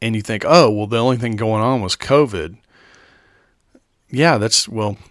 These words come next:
I mean, we've just established that that wasn't the only thing going on. People have had cancer, they've had heart disease, they've had other illnesses.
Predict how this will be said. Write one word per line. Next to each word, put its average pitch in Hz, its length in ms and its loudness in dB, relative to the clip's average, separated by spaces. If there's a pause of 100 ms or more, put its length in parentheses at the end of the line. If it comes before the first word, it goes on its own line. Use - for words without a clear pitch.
I - 40 -10
mean, 104 180 -6
we've 110 80 -6
just 110 260 -4
established - 580 0
that 107 160 -14
that - 340 -4
wasn't 107 420 0
the 92 100 -8
only 90 200 -6
thing 92 240 -10
going 87 240 -8
on. 82 160 -8
People 104 260 -8
have 95 160 -6
had 92 180 -6
cancer, 107 680 -6
they've 90 260 -12
had 90 160 -6
heart 101 300 -4
disease, 101 540 -6
they've 90 140 -8
had 95 180 -4
other 95 340 -4 (560)
illnesses. 113 720 -2